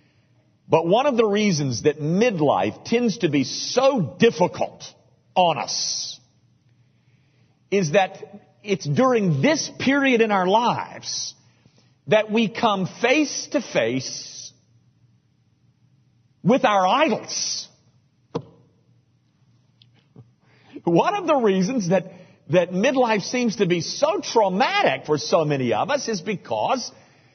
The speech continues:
what, what is happening is that we're coming face to face with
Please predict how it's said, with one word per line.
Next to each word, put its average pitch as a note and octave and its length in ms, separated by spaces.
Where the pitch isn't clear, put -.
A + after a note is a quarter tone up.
what, A#3 340
what G#3 380
is - 560
happening C4+ 1040
is A3+ 200
that A3 160
we're A3 180
coming B3 600
face C#4 580
to E4+ 120
face F3+ 500
with A#3+ 160